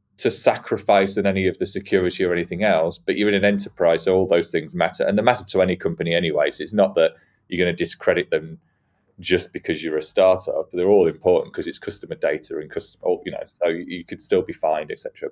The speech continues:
But the job of the platform engineering team is to make that accessibility as disruptive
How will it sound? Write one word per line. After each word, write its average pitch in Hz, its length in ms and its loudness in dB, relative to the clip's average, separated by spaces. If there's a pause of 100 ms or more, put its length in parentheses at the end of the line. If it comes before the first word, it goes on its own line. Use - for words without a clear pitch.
(120)
But - 140 0
the 104 80 2
job 113 260 4
of 110 40 2
the 98 80 2
platform 98 320 -2
engineering 95 480 0
team 87 200 -4
is 82 120 -8
to - 120 -8
make 101 500 -2 (160)
that 98 160 2
accessibility 92 1080 0
as 82 220 -4
disruptive 92 1040 -2